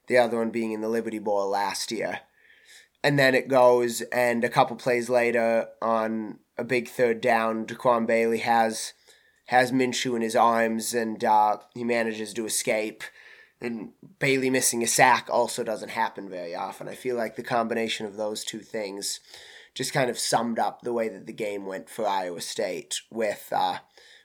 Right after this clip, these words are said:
with just missing on the plays that we normally convert on. That, uh, just didn't work out well for us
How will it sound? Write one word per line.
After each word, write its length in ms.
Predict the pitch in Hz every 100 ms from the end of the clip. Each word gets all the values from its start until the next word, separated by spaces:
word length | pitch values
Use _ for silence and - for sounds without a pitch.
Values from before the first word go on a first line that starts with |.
| _
with 120 | 113
just 200 | 131 117
missing 460 | 117 131 - 127 117
on 160 | 113
the 40 | 110
plays 380 | - 110 110 107
that 100 | 90
we 100 | 104
normally 400 | 110 110 107 101
convert 440 | 98 95 101 98
on. 300 | 98 90 95 - - - _ _ _
That, 260 | 120 113 117
uh, 180 | 104 110
just 260 | 117 120
didn't 260 | 127 117 -
work 260 | 87 -
out 240 | 104 - -
well 180 | 98 98
for 200 | - 101
us 500 | 95 - - -